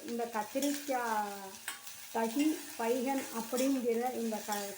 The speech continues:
கத்திரிக்காயும் தயிரும் போட்டு செய்கிற இந்த டிஷ்ஷு வந்து நம்ம சப்பாத்திக்கு சாப்பிட்டுக்கலாம்.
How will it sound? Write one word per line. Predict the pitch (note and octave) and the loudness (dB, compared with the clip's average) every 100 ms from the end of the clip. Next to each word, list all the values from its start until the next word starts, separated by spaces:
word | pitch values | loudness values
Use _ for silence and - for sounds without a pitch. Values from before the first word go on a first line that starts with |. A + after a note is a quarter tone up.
| - | -8
கத்திரிக்காயும் | G#3 B3+ C4 B3 B3+ C#4 | -4 -2 -2 0 0 0
தயிரும் | A3 G#3+ A#3+ C4 A3+ | 0 2 2 2 0
போட்டு | A3 G#3+ B3 | -2 0 -2
செய்கிற | A3 A3+ A#3+ A#3 | -2 -2 0 0
இந்த | - A3+ G#3+ | 0 2 2
டிஷ்ஷு | G#3 A#3 - C#4 | 0 -2 -4 -4
வந்து | A3+ G#3 A3 D#4+ F#4+ - - - - | -2 -2 0 0 0 -4 -8 -10 -8
நம்ம | A3+ G#3+ G#3+ G3+ F#3+ G#3+ - | -4 -2 -2 -4 -8 -12 -4
சப்பாத்திக்கு | A3 C#4 C4 C#4 G#3+ C4+ C#4 D4+ E4 | 0 4 2 0 -4 0 0 0 -2
சாப்பிட்டுக்கலாம். | A3 G3 G#3+ G3+ G3+ G#3+ | -4 -2 -4 -4 0 0